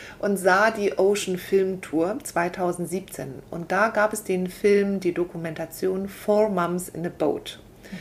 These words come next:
Äh, lohnt sich auch zu, anzuschauen, gibt's, glaub ich, immer noch auf Netflix. Das waren, bin ich der Meinung, die ersten Frauen, die an dieser Challenge teilgenommen haben. Und das waren auch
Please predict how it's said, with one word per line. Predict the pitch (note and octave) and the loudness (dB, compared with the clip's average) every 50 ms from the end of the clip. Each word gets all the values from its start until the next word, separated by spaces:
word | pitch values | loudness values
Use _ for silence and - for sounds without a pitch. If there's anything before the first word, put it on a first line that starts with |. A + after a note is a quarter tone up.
| - - - - - - - | -14 -16 -18 -18 -14 -6 0
Äh, | F3 F3+ F3 | 2 4 6
lohnt | F3+ G3 G#3+ A#3 A3+ | 8 8 8 8 8
sich | G#3+ G#3 F#3+ - | 6 6 6 6
auch | F#3+ G3+ - | 6 4 4
zu, | - F3 - - - - | 0 -2 -2 0 2 4
anzuschauen, | G#3 G#3+ G#3+ - G3 F#3 - F3+ F#3 F#3+ F3+ | 4 4 2 0 0 0 2 2 2 0 0
gibt's, | F#3+ F3 - | -2 -4 -2
glaub | - D#3 D#3 | 0 0 0
ich, | E3 D#3 | -2 -4
immer | - D3+ D3+ | -6 -6 -6
noch | D#3 C#3+ | -6 -4
auf | - - - E3+ | -6 -6 -6 -6
Netflix. | E3 E3+ - - G#3+ B3 D4+ D4 - - - - - - - - - - - - - | -8 -10 -8 -4 -2 -2 -2 -2 -4 -14 -16 -16 -16 -16 -16 -16 -16 -16 -16 -4 2
Das | - A3 G#3+ G#3+ | 4 4 6 6
waren, | G#3+ G3+ G#3 G#3 G#3 G#3+ G3+ G3+ | 6 8 8 8 6 4 6 6
bin | G#3+ F#3+ F3 | 6 6 6
ich | - C#4 - | 4 0 2
der | - B3 A#3+ | 2 2 2
Meinung, | A3+ G#3+ G#3+ G#3+ G#3 G3+ | 4 2 4 4 2 0
die | G3+ F#3 - - | 0 -2 0 2
ersten | A3 A#3+ A#3+ - - A#3+ A3+ | 2 0 0 -2 -4 -6 -8
Frauen, | - - - F#3+ F#3 F#3+ F#3+ F#3+ G3 F#3+ F#3 | -6 -4 -2 0 2 2 2 2 0 -2 -2
die | F3+ F3+ | -2 -2
an | - E3+ E3 | -2 -2 -2
dieser | F3 E3+ E3 D#3+ E3 | -2 0 -2 -2 -4
Challenge | - E3 D#3 D#3 D#3 D3+ - - | -2 -4 -4 -4 -4 -6 -8 -8
teilgenommen | - D#3+ D3+ D#3 D3+ - C#3+ C#3 C#3+ C#3 C#3+ D3 C#3+ | -8 -6 -6 -6 -6 -8 -8 -8 -8 -8 -8 -8 -6
haben. | C3 C#3 C3+ C3+ C3 | -4 -6 -4 -4 -6
Und | - D3+ D3+ F3+ | -6 -4 -2 -2
das | F#3 F#3 - | -2 0 2
waren | G3+ G3+ G#3 G#3 G#3 | 2 4 4 4 2
auch | - - F#3+ F#3+ F#3+ F#3+ | 0 0 2 2 2 0